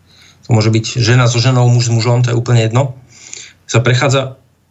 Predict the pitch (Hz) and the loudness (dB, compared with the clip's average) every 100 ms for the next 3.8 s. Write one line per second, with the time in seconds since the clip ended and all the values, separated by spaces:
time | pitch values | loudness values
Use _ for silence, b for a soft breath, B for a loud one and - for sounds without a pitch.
0 | _ 117 135 143 135 127 127 117 113 123 | _ -2 0 0 0 0 0 0 -2 0
1 | 123 113 104 143 - _ _ _ _ - | 0 0 -2 -6 -10 _ _ _ _ -20
2 | _ _ - 107 107 107 107 120 - _ | _ _ -6 -2 0 0 -2 -4 -8 _
3 | _ _ _ _ _ _ _ 101 | _ _ _ _ _ _ _ -8